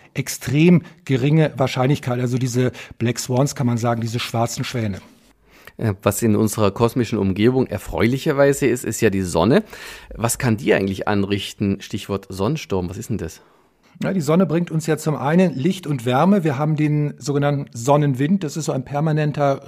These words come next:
Speaker 1: Strom an elektromagnetischer Strahlung über das gesamte Spektrum und dann eben auch, äh, geladene Teilchen. Und so ein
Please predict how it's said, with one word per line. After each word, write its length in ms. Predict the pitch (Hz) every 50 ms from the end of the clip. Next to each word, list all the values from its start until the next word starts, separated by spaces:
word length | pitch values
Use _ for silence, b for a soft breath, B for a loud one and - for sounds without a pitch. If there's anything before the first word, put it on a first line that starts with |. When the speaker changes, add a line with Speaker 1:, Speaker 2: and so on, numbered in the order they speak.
| - 131
Speaker 1:
Strom 640 | - - - - 120 120 135 160 175 185 185 175 -
an 320 | - 135 147 151 160 156
elektromagnetischer 960 | 151 127 127 131 139 151 151 - - - 143 139 139 143 143 143 135 - 143 127
Strahlung 640 | 113 123 127 - - - 123 131 151 156 151 139
über 140 | - 127 127
das 120 | 131 120 -
gesamte 380 | 131 123 131 127 131 - 131
Spektrum 520 | 120 - - 156 - - - - 147 143 B B B B B B B
und 320 | B - 135 143 139 - 143
dann 240 | 135 143 156 147 -
eben 360 | - 135 143 139 143 135 123
auch, 400 | 123 131 135 143 139 - - 139
äh, 120 | 131 120
geladene 460 | 117 123 120 117 117 131 143 139 123
Teilchen. 500 | - - 123 117 147 156 - - 175 151
Und 160 | 143 143 135 -
so 120 | 151 143
ein 340 | - 127 131 135 131 135 131